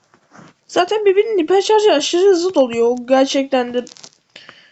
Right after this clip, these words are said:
diyorum bu nasıl bir Ko-, Rico ulti basar mısın?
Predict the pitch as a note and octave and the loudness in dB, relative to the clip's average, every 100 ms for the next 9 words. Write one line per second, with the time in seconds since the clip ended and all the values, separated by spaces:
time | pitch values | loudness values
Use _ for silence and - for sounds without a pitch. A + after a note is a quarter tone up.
0 | _ _ C4+ D4 C4+ C4+ D4+ D#4+ D#4+ B3+ | _ _ 2 4 4 2 0 -2 0 0
1 | A#3+ - _ _ _ _ _ - C#4 - | -2 -6 _ _ _ _ _ -8 -8 -10
2 | - C#4+ F4 D#4+ C4+ A3+ F4 F#4 G4 F#4+ | -4 0 2 2 0 0 0 2 0 0
3 | F4 G4+ A#4 G4+ E4+ C#4+ C#4 | -2 -2 -2 -4 -8 -6 -8